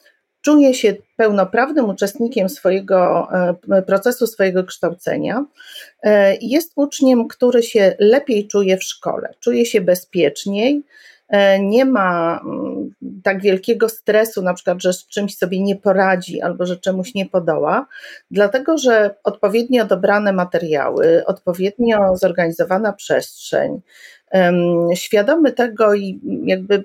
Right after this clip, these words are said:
przyzwalający na taką różnorodność nauczyciel, e, rozumie, że,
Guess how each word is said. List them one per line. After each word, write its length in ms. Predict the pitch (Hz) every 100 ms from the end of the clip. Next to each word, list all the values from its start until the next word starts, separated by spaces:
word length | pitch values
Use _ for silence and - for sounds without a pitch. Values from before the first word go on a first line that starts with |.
| -
przyzwalający 880 | - 214 208 214 208 226 320 302 -
na 140 | 160
taką 320 | 160 - 190
różnorodność 680 | 190 185 190 185 233 240 -
nauczyciel, 760 | 208 190 185 160 147 - 190 285 - - _ _ _ 214
e, 220 | 208 208
rozumie, 800 | 240 277 254 339 240 147 147 -
że, 420 | 185 175 185 170